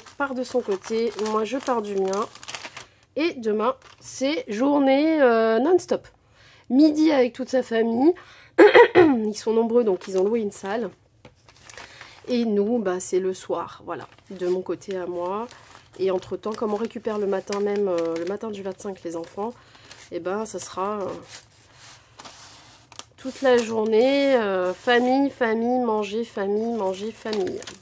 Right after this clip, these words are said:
Ah, voilà, je savais que je sentais quelque chose d'un peu plus rigide.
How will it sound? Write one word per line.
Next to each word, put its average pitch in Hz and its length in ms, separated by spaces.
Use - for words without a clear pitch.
Ah, 185 320
voilà, 175 260
je 180 120
savais 233 320
que - 40
je - 80
sentais 220 280
quelque 214 200
chose 233 180
d'un 196 100
peu 196 140
plus - 180
rigide. 202 480